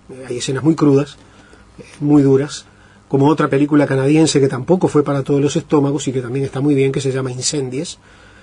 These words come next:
este, sobre una hija buscando el pasado de la madre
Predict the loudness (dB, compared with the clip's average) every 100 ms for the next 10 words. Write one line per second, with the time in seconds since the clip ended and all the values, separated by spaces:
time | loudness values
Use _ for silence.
0 | -20 _ _ -10 -10 -14 -10 -10 -10 -14
1 | -20 _ _ _ -16 -6 0 0 2 0
2 | 0 -2 -2 -4 _ _ _ _ _ -2
3 | -2 0 0 0 0 0 -2 -2 2 4
4 | 4 4 2 2 2 2 0